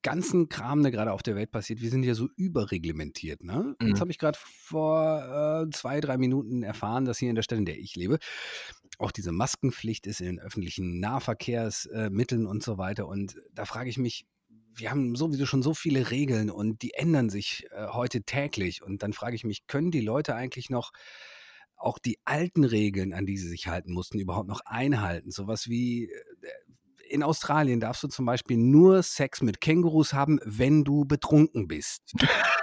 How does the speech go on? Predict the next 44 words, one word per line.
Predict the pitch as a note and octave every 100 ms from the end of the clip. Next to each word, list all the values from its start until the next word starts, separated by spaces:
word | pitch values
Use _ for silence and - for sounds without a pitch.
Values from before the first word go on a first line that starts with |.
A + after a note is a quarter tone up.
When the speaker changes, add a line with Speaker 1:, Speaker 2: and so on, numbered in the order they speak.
| - -
Speaker 1:
Ja? | F2 C3 - - - - - -
Oder, | C#3+ C#3 - -
ja, | D#3 F3+
es | E3
ist | G3 - F#3+
wirklich | - G#2+ F#2
Speaker 2:
So, | A#2
Speaker 1:
so. |
Speaker 2:
warte, | C3+ B2+
ich | C#3+
muss | D3 -
das | D3 A#2+
fragen. | - A#2 B2
Ich | C3+ D3
will, |
ist | C3 B2+
das | D#3 B2+
eine | C3
ernste | G#2+ A2 C#3+ - D#3
Regel | D3+ D#3 D#3
jetzt | D#3 D#3
oder | C3 A2
hast | G#2+ A#2+
du |
dir | A2
das | A2
gerade | G#2 F#2 F2+
ausgedacht? | F#2+ - D#2+ E2+
Speaker 1:
Nein, | D#3+ A#3+ D3
das | -
ist | E3
eine | E3
ernste | A2+ D#3+ F3+ D3+
Regel. | D3 G2+
Und, | F2 A#2 B2+
äh, | B2+ C3 B2+ -
oder | - C#3+
hier, | D3 G3
in, | B2 B2+
äh, | - - -
auch | F3
schön, | F#3+ A#2+ B2
in | C#3+ C#3
Bhutan. | A#2+ B2 - G3+ B2+ D2+ E2